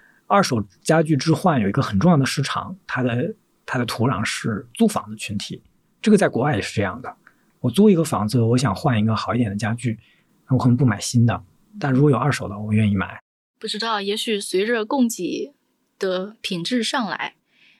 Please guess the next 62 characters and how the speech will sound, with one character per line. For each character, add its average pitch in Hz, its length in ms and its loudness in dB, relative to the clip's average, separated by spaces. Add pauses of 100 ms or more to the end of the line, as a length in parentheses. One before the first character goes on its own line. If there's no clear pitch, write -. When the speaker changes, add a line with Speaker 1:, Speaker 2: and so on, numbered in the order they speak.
(120)
Speaker 2:
然 196 140 -6
后 214 140 -4
再 220 200 -4
随 196 240 -4
着 202 280 -2
经 226 200 -2
济 226 120 -2
下 208 200 -2
行， 185 180 -6
大 190 120 0
家 226 60 2
越 226 140 4
来 220 80 2
越 220 120 4
穷。 233 440 2 (120)
Speaker 1:
这 240 100 6
个 185 100 6
供 160 200 4
给 139 100 2
品 113 240 -2
质 113 140 2
啊， 123 180 0
就 135 140 2
这 151 60 4
四 147 200 0
个 131 80 4
字， 120 340 -2
其 - 200 -8
实 131 60 0
跟 160 140 4
什 113 140 -2
么 107 80 0
东 143 120 6
西 131 40 6
画 107 180 -2
光-， 123 240 -8
画， 104 140 -6
画 107 140 -2
等 95 120 -4
号， 101 300 -6
跟 139 120 4
品 107 160 -2
牌 95 180 -4
画 - 160 -4
等 90 160 -10
号。 - 240 -10 (180)
Speaker 2:
对。 - 160 -4 (500)
Speaker 1:
什 139 200 2
么 165 60 8
样 190 100 6
的 160 80 4
品 - 260 -2
牌 104 460 -2
它 160 240 -2
值 139 260 -2
得 135 160 2
被 110 180 -2
溢 107 200 0
价， 104 300 -6 (440)
值 - 160 -6
得 151 160 4
被 143 380 -2